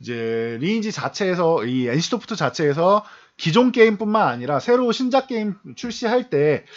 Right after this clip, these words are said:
조금 지연되는 효과가 발생된다. 그래서 이 불소트 모바일 같은 경우도 출시가 좀 지연됐는데,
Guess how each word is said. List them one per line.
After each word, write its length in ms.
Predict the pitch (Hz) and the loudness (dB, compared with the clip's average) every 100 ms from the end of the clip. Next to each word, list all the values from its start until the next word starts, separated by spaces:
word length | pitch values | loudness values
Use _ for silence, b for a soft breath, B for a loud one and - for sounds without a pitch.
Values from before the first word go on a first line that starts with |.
| B - | B -4
조금 320 | 269 285 220 | -4 -2 -2
지연되는 600 | - 170 226 254 262 240 | 0 4 4 6 2 4
효과가 340 | 208 202 170 | 2 2 2
발생된다. 600 | 135 113 139 131 117 113 | 0 -4 -8 -10 -8 -10
그래서 580 | - 143 139 180 202 208 b b b - | -6 -4 -2 0 0 0 b b b -8
이 240 | 120 127 | -4 -2
불소트 400 | 160 175 233 247 | 0 0 -2 -2
모바일 340 | 180 147 170 | -2 0 0
같은 240 | 170 170 165 | 0 -4 -6
경우도 220 | 160 165 | -4 -4
출시가 320 | 220 202 214 | -6 0 0
좀 140 | 180 170 | 0 -4
지연됐는데, 880 | - 170 190 151 135 131 175 110 | 0 0 2 0 -2 0 0 0